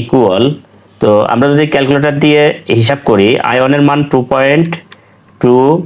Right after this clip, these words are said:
ফাইভ সিক্স, তার সাথে, আহ, যোগ হবে মাইনাস ওয়ান পয়েন্ট জিরো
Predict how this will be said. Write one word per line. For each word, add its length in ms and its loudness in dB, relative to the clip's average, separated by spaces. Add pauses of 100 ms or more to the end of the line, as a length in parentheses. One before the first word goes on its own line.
(240)
ফাইভ 280 0 (220)
সিক্স, 300 -2 (840)
তার 220 -4
সাথে, 240 0 (120)
আহ, 460 -4 (120)
যোগ 140 2 (100)
হবে 220 0 (540)
মাইনাস 380 -2
ওয়ান 140 -2 (100)
পয়েন্ট 340 0 (1700)
জিরো 260 2